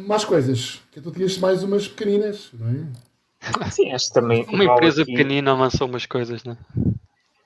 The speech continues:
Speaker 2: An-, antes disso, acho que
Speaker 1: E
Speaker 2: vale, vale uma nota para, para a novidade que foi revelada hoje do mega investimento em Sines.
Speaker 1: Ai,
Speaker 2: Portanto,
Speaker 1: sim.
Speaker 2: Sines vai ser casa de um mega centro de dados. É um investimento de três ponto cinco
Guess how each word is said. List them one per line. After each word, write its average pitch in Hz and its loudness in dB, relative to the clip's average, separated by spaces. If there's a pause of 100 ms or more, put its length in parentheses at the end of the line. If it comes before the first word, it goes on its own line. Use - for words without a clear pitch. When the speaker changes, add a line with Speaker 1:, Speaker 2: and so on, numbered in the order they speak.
(100)
Speaker 2:
An-, 185 2
antes 139 6
disso, 123 6
acho 110 0
que 120 -2
Speaker 1:
E 117 8
Speaker 2:
vale, 117 2
vale 131 6
uma 123 2
nota 127 4
para, 123 4
para 120 2
a - 2
novidade 113 2
que - -12
foi 123 0
revelada 117 2
hoje 120 4
do 123 0
mega 123 2
investimento 123 0
em 127 2
Sines. - 2
Speaker 1:
Ai, 123 -2
Speaker 2:
Portanto, 117 2
Speaker 1:
sim. 127 -8
Speaker 2:
Sines 113 -10 (240)
vai 120 4
ser 123 2
casa 113 2
de 110 -2
um 113 -2
mega 120 4
centro 120 0
de 123 -2
dados. 113 2 (680)
É 294 4
um 185 8
investimento 127 0
de 123 0
três 147 4
ponto 131 0
cinco 135 0